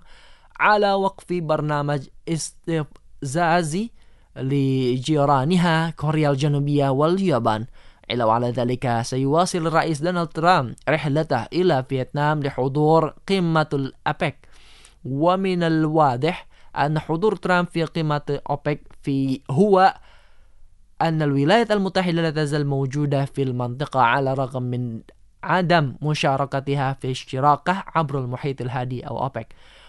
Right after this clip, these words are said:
والفلبين هي آخر بلد آسيوي الذي سيزوره ترامب، ويقال إنه سيتواجد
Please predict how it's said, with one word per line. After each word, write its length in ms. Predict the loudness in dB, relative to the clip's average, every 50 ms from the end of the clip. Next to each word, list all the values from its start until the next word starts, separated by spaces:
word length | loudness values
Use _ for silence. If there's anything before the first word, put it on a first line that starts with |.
| -12 -6
والفلبين 640 | -4 -4 -2 0 2 2 4 4 4 2 0 0 -2
هي 500 | -2 -2 0 0 2 2 4 4 4 4
آخر 440 | 4 2 2 0 2 0 0 0 -2 -4 -8 -4
بلد 340 | -2 0 0 0 0 -2 -4 -10 -18 -20 -20 -10 _
آسيوي 520 | -4 -4 -2 0 0 2 2 2 2 0 -2 -4 -6
الذي 520 | -4 -2 -2 0 -2 0 0 0 -2 -2 -2
سيزوره 800 | -4 -4 -2 -2 -2 -2 -2 -4 -4 -4 -4 -4 -6 -6 -8 -10 -8 -4
ترامب، 380 | -2 0 2 2 2 0 -2 -6 -14 _ -20 -12 -6
ويقال 380 | -4 -4 -2 2 2 2 2 4
إنه 420 | 2 -2 -2 -2 -2 -2 -4 -6
سيتواجد 1000 | -4 -4 -4 -4 -4 -6 -6 -6 -6 -4 -6 -6 -6 -6 -6 -4 -4 -4 -6